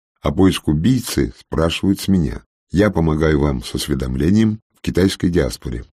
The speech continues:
Помогаю давно и честно. Теперь ваша очередь ответить взаимностью. Договорились?» «Хм, разумеется. Мы с ротмистром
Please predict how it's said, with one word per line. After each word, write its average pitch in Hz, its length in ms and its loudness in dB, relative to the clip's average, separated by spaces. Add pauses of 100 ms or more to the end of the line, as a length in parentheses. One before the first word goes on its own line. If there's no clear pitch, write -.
Помогаю 85 420 4
давно 73 580 0
и 82 100 -4
честно. - 540 -8 (280)
Теперь 113 280 0
ваша 87 380 0
очередь 110 680 0
ответить 80 520 -4
взаимностью. 64 840 -6
Договорились?» 67 720 0 (800)
«Хм, 64 100 -6 (140)
разумеется. 62 800 -4 (220)
Мы 95 140 2
с - 100 -2
ротмистром 78 720 0